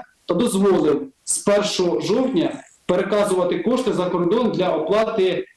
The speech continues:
навчання на рахунок юридичної особи нерезидента. Також громадяни можуть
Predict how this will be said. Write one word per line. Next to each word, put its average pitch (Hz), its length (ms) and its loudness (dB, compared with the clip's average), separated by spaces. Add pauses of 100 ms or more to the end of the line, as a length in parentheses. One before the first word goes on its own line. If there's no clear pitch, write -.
(100)
навчання 180 840 0
на 175 320 0
рахунок 208 460 0
юридичної 175 540 0
особи 208 460 0
нерезидента. 180 920 0 (920)
Також 247 320 0
громадяни 214 560 0
можуть 214 520 2